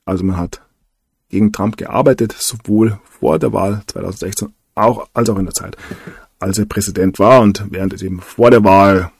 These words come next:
ja ein normales Verbrechen gewesen wäre, ist es Hochverrat, wenn man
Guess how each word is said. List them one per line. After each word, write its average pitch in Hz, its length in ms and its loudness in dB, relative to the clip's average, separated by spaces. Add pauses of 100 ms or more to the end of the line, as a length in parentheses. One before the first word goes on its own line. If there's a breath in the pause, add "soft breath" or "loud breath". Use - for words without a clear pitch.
(140)
ja 87 120 -8
ein 87 80 -8
normales 85 360 -10
Verbrechen - 400 -6
gewesen 92 320 -8
wäre, 90 300 -10 (560 loud breath)
ist - 180 -8
es - 380 -6
Hochverrat, - 640 -4
wenn 101 160 -6
man 95 320 -4